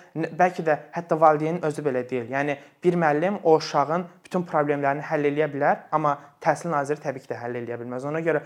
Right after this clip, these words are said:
onlar, ə, sinifdə müəllimin çox böyük, ə, idarə etmə qabiliyyəti var. Ona görə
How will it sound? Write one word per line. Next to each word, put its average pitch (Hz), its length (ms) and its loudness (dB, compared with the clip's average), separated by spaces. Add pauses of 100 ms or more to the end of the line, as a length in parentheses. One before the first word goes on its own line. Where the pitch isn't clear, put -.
(360)
onlar, 151 420 2
ə, 143 160 4 (360)
sinifdə 160 680 -2
müəllimin 147 640 0
çox 160 240 -8
böyük, 156 440 2
ə, 127 680 -2 (180)
idarə 151 320 4
etmə 156 220 -6
qabiliyyəti 127 460 0
var. 117 200 -2
Ona 160 160 0
görə 143 240 2